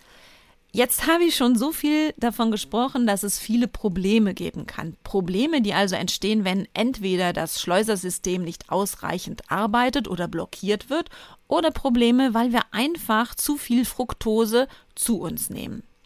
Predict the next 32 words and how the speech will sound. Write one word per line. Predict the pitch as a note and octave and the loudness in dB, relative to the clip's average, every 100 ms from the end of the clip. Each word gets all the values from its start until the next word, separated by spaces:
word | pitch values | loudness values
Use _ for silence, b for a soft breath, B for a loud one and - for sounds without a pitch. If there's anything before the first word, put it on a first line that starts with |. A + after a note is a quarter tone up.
| _ _ B B B B B | _ _ B B B B B
Größere | G3 D#4+ G4 C4+ | 0 2 2 4
Mengen | B3 B3 C4 | 4 6 4
Fructose | - F#3+ - - D#4 D4+ G3 G3+ | 0 -6 -4 -2 0 0 0 0
gelangen | G3 G3+ C4+ D4 | -2 -2 0 2
nämlich | G#3 G#3 G#3 - | 2 2 0 -2
dann | D3 E3+ G#3 - | -2 0 -2 -2
in | A#3 - | -2 0
unseren | G3 F#3+ B3+ C4+ | 0 0 2 2
Dickdarm. | G3+ F#3 - - - D#3+ - | 2 0 -6 -8 -8 -8 -6
Das | E3+ - | -6 -4
heißt, | A3 A#3+ - | -2 -2 -2
sie | G#3 F#3+ | -4 0
wandern | A3 E4+ C4+ G3 | 0 2 2 2
sozusagen | G#3 - F#3+ F3+ G#3 B3+ G#3+ | 0 -2 -4 0 0 0 0
am | F#3+ | 0
Dünndarm | F#3 B3+ B3 F#3+ F#3 | 0 0 2 0 -2
vorbei, | E3 D#3+ D#3+ F3+ C#4 C#4+ B B | -6 -6 -2 0 0 -4 B B
weil | - F3 F3 F#3 | -4 0 2 0
es | F3+ - - - | -2 0 -2 -4
zu | - G3+ | -8 -6
viel | - - D4+ D#4+ | -4 0 2 0
Fructose | - D4+ - D4 D4 C#4 | -2 -6 -2 -2 0 -2
ist | D#4 - | -2 -4
oder | C4 D4+ B3 | -2 0 0
weil | F#3+ G#3 | 2 0
sie | A3 | 0
dort | G3+ G3 F3 - | 0 0 -2 -2
eben | G#3+ A#3+ | 0 2
nicht | C4 D4+ - | 0 -2 0
aufgenommen | F3+ - D#3+ D#3+ E3 D#3 | 0 0 -6 -6 -6 -6
werden | - - | -8 -8
konnte. | - - - - | -10 -10 -10 -12